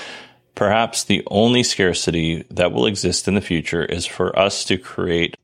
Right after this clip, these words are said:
ourselves as humans. <laughs> So, a couple of things here. That last statement, "Perhaps the only scarcity that will exist in the future is for us to create ourselves as humans." It, that's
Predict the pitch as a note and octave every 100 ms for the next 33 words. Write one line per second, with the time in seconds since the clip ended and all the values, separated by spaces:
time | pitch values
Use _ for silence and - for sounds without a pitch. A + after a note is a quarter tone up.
0 | _ - F#2+ F#2+ - G2 G2+ G2 - -
1 | F#2+ F#2 F2+ - F#2+ E2 - - - -
2 | - _ _ - - - - - B2 -
3 | - _ _ _ _ - - A2+ G#2 F2
4 | F2 F2 - E2+ - - - - - A#2+
5 | A#2+ A2+ A2 B2 - - - - - -
6 | G#2 D#2+ F#2 F2 - _ _ G#2+ G#2+ -
7 | G#2+ G#2+ G2+ G#2 F#2+ - F2+ F2 F2 E2+
8 | E2 - F2+ F2+ - F2+ - - F#2 F#2+
9 | A2 - F2+ - F2 B1+ E2+ - F2+ F2
10 | F#2 - F#2+ E2+ - G2+ G#2+ - F#2+ -
11 | F#2 E2+ - E2 - G2 D#2+ C2+ G2+ -
12 | - - F2+ - D2+ F2+ - -